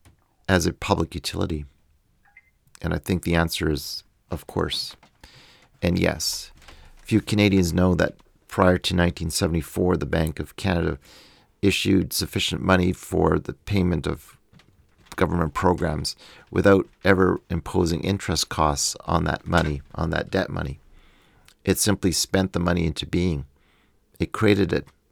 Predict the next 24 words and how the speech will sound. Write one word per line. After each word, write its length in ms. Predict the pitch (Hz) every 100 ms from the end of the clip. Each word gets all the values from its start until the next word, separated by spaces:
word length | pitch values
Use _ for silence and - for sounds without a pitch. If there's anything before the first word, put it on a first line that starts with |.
| -
out 120 | 87
of 80 | 82
thin 240 | 98 92
air, 180 | 90 82
just 220 | - -
like 180 | 85 -
banks 320 | 82 82 -
do 300 | - 82 78
when 160 | 71 78
they 100 | 73
create 340 | - 82 71
loans. 460 | 80 85 76 69 - _ - - _ _ _ _ _
They're 100 | 85
simply 420 | - 95 - 90 - _ _ _ _
bookkeeping 500 | 117 - 113 - 82
entries, 540 | 80 - 76 67 - - - - -
ledger 300 | 95 101 101
entries. 560 | 90 - 82 78 - -
Your 120 | 95
mortgage 480 | 87 90 92 87 -
is 80 | 80
simply 480 | - 92 - 90 82 _ _ _
a 60 |
number 480 | 92 92 92 90 80